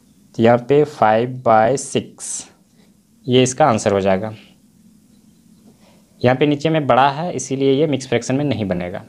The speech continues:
अगर मिक्स fraction इसको बनाते हैं तो ये point में चला जाएगा, इसीलिए मिक्स fraction इसका नहीं बनाएंगे। Question number three, ये है question और यहाँ पे सब same है, इसीलिए एक line लेते हैं और यहाँ पे नीचे में फिफ्टी ले लेते हैं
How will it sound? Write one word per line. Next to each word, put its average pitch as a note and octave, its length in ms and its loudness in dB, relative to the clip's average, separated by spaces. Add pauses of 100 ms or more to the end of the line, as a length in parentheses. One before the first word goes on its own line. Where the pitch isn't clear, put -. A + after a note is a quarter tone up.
(140)
अगर G#2 140 0
मिक्स A2 160 -4
fraction A#2 260 -2
इसको A#2+ 180 -4
बनाते A2 260 -2
हैं C#3+ 60 -4
तो D#3 80 -2
ये D3+ 40 -2
point A2+ 300 -2
में G2 100 -2
चला G2 180 -2
जाएगा, F#2+ 260 -8 (320)
इसीलिए C3+ 300 0
मिक्स C3 180 0
fraction A2+ 260 0
इसका E3+ 180 2
नहीं G#2+ 200 2
बनाएंगे। F#2 400 -6 (340)
Question B2+ 240 2
number C#3 260 4
three, G#2 220 -2 (800)
ये C3 120 6
है D#3+ 60 2
question G3 400 -2 (160)
और B2 140 2
यहाँ C3 260 2
पे G3+ 140 0 (380)
सब B2+ 140 2
same D3+ 240 0
है, F3+ 260 -2
इसीलिए C#3 540 0 (560)
एक B2 180 -2
line A#2 180 2
लेते B2+ 260 0
हैं D#3+ 340 -8 (200)
और A#2 140 2
यहाँ A2+ 140 2
पे A#2+ 120 -4
नीचे A#2 200 -2
में C3+ 100 -2
फिफ्टी A#2+ 240 -4
ले B2 120 2
लेते C3 240 0
हैं F#3+ 280 -8